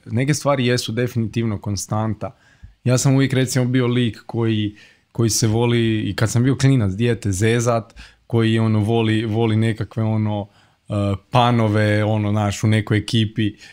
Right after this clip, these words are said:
reći nešto smiješno, izvalit nešto, ono, kad si klinac, pa kao roditelji se smiju, ti si nešto rekao, nije ti baš skroz možda nekad ni jasno.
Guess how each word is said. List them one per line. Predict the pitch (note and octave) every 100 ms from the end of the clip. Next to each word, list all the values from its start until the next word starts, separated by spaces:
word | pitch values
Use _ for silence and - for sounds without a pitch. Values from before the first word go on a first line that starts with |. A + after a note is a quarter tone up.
| _ _
reći | G2+ G#2+ G2+ -
nešto | A2 G#2 G#2
smiješno, | - A2 A2 A#2 - G#2+
izvalit | G2+ G#2+ A2 G#2+ -
nešto, | G#2+ G#2+ - - G2+ - _ _ _ -
ono, | G#2 G2 F#2+ E2+ -
kad | A2 -
si | G#2
klinac, | A#2 A2+ G2+ -
pa | A2
kao | - A2
roditelji | G#2 A2 G#2 - G2+
se | G2 G#2
smiju, | - A2 G2+
ti | G#2+
si | G2
nešto | G#2+ A2 -
rekao, | G#2 G#2+ G#2+
nije | G#2 G2
ti |
baš | F#2+ G#2+
skroz | - A2 G#2
možda | G#2+ G#2+
nekad | G#2 G#2 G#2
ni | G#2+
jasno. | G#2+ A2